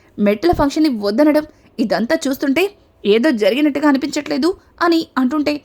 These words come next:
ఇక రాహుల్ కూడా, "అవును, అవును త్రిపుర, చూడు, ఏం జరిగినా అది మన మంచికే అనుకుందాం. ఎందుకంటే ఆ దేవగాణ్ణి మన ఇంటికి అల్లుడిగా ఒప్పుకోనంత వరకు ఏం జరిగినా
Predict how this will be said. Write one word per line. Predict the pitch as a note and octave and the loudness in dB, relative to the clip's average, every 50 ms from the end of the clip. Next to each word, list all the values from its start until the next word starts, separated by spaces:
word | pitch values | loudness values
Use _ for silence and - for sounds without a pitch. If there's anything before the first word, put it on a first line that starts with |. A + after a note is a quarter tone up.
| _ _ _ - | _ _ _ -10
ఇక | - A4+ - D4 | -8 -4 -2 -2
రాహుల్ | E4 D#4+ D4 A#3 D#3+ F#3+ C4+ D4 D#4 D4 | -2 -2 -2 -2 -2 -2 -2 -2 -2 -2
కూడా, | D#4 D4+ D4 D4 D4 - _ _ _ _ - | -2 -2 -2 -2 -4 -8 _ _ _ _ -4
"అవును, | A#3+ B3 C#4 D4 D4 - - _ _ _ _ _ - | 0 2 2 2 2 0 -4 _ _ _ _ _ -6
అవును | D#4 F4+ A4 B4+ C5+ - | -4 -2 0 0 0 0
త్రిపుర, | - - B3 D#4+ D4+ D4+ D4+ D4+ - _ _ _ _ - - - | 0 -2 -2 0 0 0 0 -2 -8 _ _ _ _ -6 -4 -2
చూడు, | C#4+ B3 D#4+ D#4+ - - _ _ _ _ _ A3 | 0 0 0 -2 -4 -10 _ _ _ _ _ -2
ఏం | A3 G#3+ G#3+ B3 C#4+ | 0 2 2 4 4
జరిగినా | C4 D4 C#4 B3+ C4+ C#4+ F4 F#4+ - _ _ _ _ _ - | 2 2 0 2 0 0 0 -2 -4 _ _ _ _ _ -2
అది | C4 C#4 C#4 D4 D4 - _ _ _ _ _ - | 0 2 2 0 0 -2 _ _ _ _ _ -2
మన | G#3+ A#3 B3+ E4 | 0 0 2 2
మంచికే | G#4 A#4 A4+ F#4+ - D#4+ F4 E4+ | 0 0 -2 -2 -4 -4 -6 -6
అనుకుందాం. | - - C#4 C#4 D4 D4+ D4 D4+ D4 D4 - _ _ _ _ _ - | -2 -2 -2 0 0 0 0 0 -2 -2 -6 _ _ _ _ _ -2
ఎందుకంటే | A#3+ G#3+ A3 C#4 - D#4 C4+ B3+ D#4+ F#4 G4 - _ _ _ _ - | -2 0 0 -2 0 -2 0 0 -2 -4 -4 -8 _ _ _ _ -2
ఆ | - A3+ G3+ | 0 0 0
దేవగాణ్ణి | F#3+ F3+ G#3+ G#3+ B3 D4 D4+ C#4+ D4+ D4+ D4 D4+ D4 - _ _ _ _ _ - | 0 -2 -2 0 2 2 0 2 2 2 2 2 0 -2 _ _ _ _ _ -4
మన | A3+ G3+ G3 G3 | -4 -2 -2 -2
ఇంటికి | G#3 A3+ C#4+ C4 - - _ _ _ _ _ _ - | -4 -4 -6 -8 -12 -16 _ _ _ _ _ _ 0
అల్లుడిగా | D#4 G4+ A#4+ A4+ G#4 C4 F4+ F#4 C4 A3+ | 2 2 2 2 2 0 0 0 -2 -4
ఒప్పుకోనంత | A3+ - D#4+ C#4+ E4+ E4 D#4 D4+ D4+ | -6 -4 -4 -2 0 0 0 0 0
వరకు | D4 C#4+ D4 C4+ D#4 D4+ - - _ _ _ _ - A3 | -2 -4 -4 -4 -6 -8 -8 -12 _ _ _ _ -2 0
ఏం | A3+ G3+ A#3+ D#4 | 0 2 2 2
జరిగినా | D4+ E4 C#4 B3 C4 D4+ | 2 2 0 2 0 0